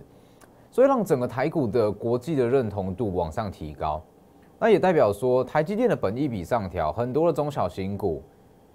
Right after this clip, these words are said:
它就算说获利什么都没变哦，它的位阶就是变低。所以其实在这个时间点，应该是说巴菲特进场以前，这件事出来以前，可能说台股的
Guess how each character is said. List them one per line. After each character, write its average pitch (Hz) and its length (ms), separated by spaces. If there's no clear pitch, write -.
它 202 160
就 214 180
算 185 200
说 165 160
获 170 200
利 165 80
什 123 160
么 95 60
都 120 100
没 123 160
变 113 220
哦， 87 180
它 170 160
的 151 160
位 127 180
阶 113 140
就 101 140
是 101 120
变 85 300
低。 73 220
所 285 140
以 - 20
其 220 140
实 180 140
在 226 180
这 202 140
个 165 120
时 131 160
间 131 240
点， 104 280
应 147 80
该 165 120
是 151 140
说 131 240
巴 226 180
菲 214 160
特 190 140
进 151 240
场 92 240
以 82 140
前， 73 360
这 185 160
件 175 140
事 147 160
出 139 220
来 98 120
以 82 140
前， 78 340
可 - 80
能 101 120
说 135 180
台 117 240
股 98 220
的 85 360